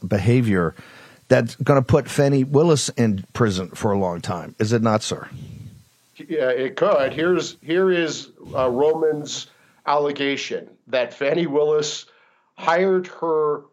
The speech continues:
Speaker 2: boyfriends with whom she was having an affair, her married boyfriend, Nathan Wade. Fani Willis is a homewrecker and destroyed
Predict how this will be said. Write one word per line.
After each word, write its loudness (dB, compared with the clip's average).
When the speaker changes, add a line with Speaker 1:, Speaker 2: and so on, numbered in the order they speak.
Speaker 2:
boyfriends 0
with -4
whom 0
she -12
was -4
having -2
an -2
affair, -2
her -4
married 0
boyfriend, 0
Nathan 0
Wade. -2
Fani 0
Willis 0
is -6
a 2
homewrecker 0
and -6
destroyed -4